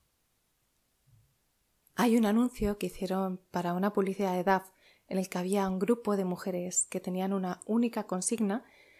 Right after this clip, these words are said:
que era retratarse a sí mismas,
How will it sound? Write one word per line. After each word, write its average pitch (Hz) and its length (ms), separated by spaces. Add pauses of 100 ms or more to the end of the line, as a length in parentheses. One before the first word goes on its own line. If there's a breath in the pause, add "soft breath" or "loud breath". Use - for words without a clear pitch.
(180 soft breath)
que 208 140
era 190 320
retratarse 196 840
a 180 60
sí 208 160
mismas, 208 760